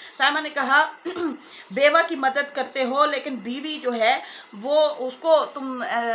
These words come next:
नज़र तुम्हें नहीं आ रही, उसकी कदर करो, उसको जो है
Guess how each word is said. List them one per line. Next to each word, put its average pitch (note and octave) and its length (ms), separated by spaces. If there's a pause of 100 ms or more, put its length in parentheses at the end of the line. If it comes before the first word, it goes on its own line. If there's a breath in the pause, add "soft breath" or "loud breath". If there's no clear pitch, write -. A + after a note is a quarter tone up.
नज़र A#3+ 420
तुम्हें B3 300
नहीं C4 260
आ E4 140
रही, D4 180 (320 loud breath)
उसकी C#4 280
कदर B3 300
करो, A#3+ 320
उसको C#4 560
जो B3 140
है A#3+ 460